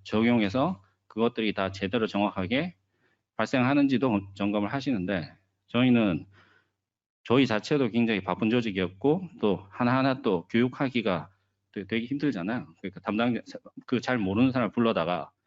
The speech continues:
"이러이러한 알림이 발생하면 무엇을 봐야 됩니다."라고 그거를 이제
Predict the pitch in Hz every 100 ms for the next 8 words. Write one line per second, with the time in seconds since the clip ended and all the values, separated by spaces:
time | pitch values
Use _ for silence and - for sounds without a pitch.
0 | _ _ _ _ - 120 131 123 127 123
1 | 117 - - 104 120 101 98 110 101 117
2 | 110 110 123 110 101 101 95 90 95 90
3 | 92 92 87 - - 110 135 135 120 98
4 | 95 95